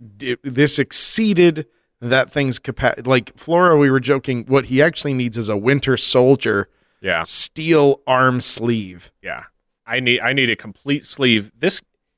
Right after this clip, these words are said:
Speaker 2: it got
Speaker 1: I think
Speaker 2: me
Speaker 1: you hit the back of your elbow somehow.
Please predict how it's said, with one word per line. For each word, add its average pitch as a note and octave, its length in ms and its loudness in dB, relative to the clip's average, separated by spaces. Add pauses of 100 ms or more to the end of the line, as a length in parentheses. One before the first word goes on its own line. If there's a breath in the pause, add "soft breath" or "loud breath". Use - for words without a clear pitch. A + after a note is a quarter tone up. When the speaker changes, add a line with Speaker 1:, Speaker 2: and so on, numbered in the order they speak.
(160)
Speaker 2:
it D#3 180 -6
got G3 140 0
Speaker 1:
I - 20 0
think - 60 -6
Speaker 2:
me D#3 180 4
Speaker 1:
you A3 80 4
hit E3+ 180 0
the C#3 80 -2
back B2 320 -2
of B2+ 140 0
your A2 120 0
elbow A#2 360 2
somehow. G2 560 -6